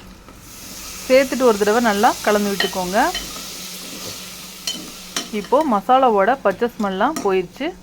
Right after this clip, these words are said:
கொண்டக்கடலையை நைட்டே ஊற வச்சிருங்க. ஊற வச்சதுக்கு அப்புறமா ரெண்டு விசில் விட்டு வேக விட்டதுக்கு அப்புறமா இதுல சேர்த்துக்கலாம். நான் வந்து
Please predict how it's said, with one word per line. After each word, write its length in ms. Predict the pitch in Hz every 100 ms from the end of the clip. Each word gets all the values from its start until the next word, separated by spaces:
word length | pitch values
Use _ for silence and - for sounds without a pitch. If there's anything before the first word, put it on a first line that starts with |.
| - - - - - - -
கொண்டக்கடலையை 600 | 214 262 311 226 208 247 220
நைட்டே 260 | 214 214 247 214
ஊற 80 | 208
வச்சிருங்க. 360 | 185 185 180 220 370 - - - - - 220
ஊற 100 | 277 277
வச்சதுக்கு 380 | 262 226 208 196
அப்புறமா 320 | 185 190 220 359 254
ரெண்டு 180 | 214 262
விசில் 240 | 240 233 202
விட்டு 200 | 180 285 349 208
வேக 240 | 202 220 208
விட்டதுக்கு 400 | 185 196 185 180
அப்புறமா 340 | - 185 196 339 - - - - -
இதுல 220 | 196 233 262
சேர்த்துக்கலாம். 520 | 190 175 170 180 262 359 - - - - - - - - - - - - - - - - - - - - - - - - 214
நான் 200 | 220 269
வந்து 140 | 247